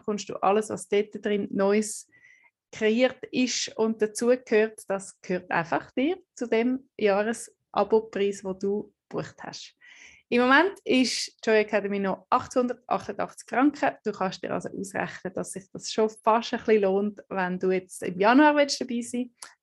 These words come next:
Aber zuerst komm mich doch go testen. Mach mit bei dem Fünf-Tages-Challenge, wo mit E-Mails funktioniert, aber vor allem in der Facebook-Gruppe innen ist das Fest, wo wir miteinander uns austauschen,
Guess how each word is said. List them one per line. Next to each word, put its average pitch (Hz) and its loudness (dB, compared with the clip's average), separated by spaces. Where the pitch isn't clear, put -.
Aber 180 6
zuerst 294 4
komm 262 4
mich 269 0
doch 226 -4
go 202 -4
testen. 277 0
Mach 220 0
mit 226 0
bei 202 -2
dem 190 0
Fünf-Tages-Challenge, 220 0
wo 196 0
mit 185 -4
E-Mails 262 4
funktioniert, 226 0
aber 233 2
vor 220 -2
allem 208 2
in 208 -6
der 190 -10
Facebook-Gruppe 196 -4
innen 185 -2
ist - -6
das - -10
Fest, - 0
wo 208 4
wir 202 0
miteinander 196 -2
uns 190 -4
austauschen, 190 -4